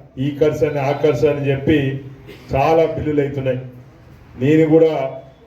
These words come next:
మీకు సలహా ఇస్తున్నాను, ఎంత పరిస్థితిలో ఉన్నా కానీ ఆర్ఎంపీ డాక్టర్ల సలహా మీరు పాటించకండి. ఎందుకంటే ప్రభుత్వ హాస్పిటల్ ఈరోజు ప్రభుత్వం చాలా కృత నిశ్చయంతోటి ఆరోగ్య విషయంలో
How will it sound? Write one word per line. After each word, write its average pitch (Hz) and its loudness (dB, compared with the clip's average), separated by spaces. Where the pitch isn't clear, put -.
మీకు 135 -14
సలహా 120 -6
ఇస్తున్నాను, 147 0
ఎంత 135 -6
పరిస్థితిలో 147 2
ఉన్నా 143 0
కానీ 143 -4
ఆర్ఎంపీ 151 0
డాక్టర్ల 139 -2
సలహా 135 -2
మీరు 139 -6
పాటించకండి. 135 0
ఎందుకంటే 143 0
ప్రభుత్వ 139 4
హాస్పిటల్ 135 -2
ఈరోజు 139 2
ప్రభుత్వం 147 2
చాలా 147 2
కృత 143 -4
నిశ్చయంతోటి 151 0
ఆరోగ్య 160 4
విషయంలో 156 2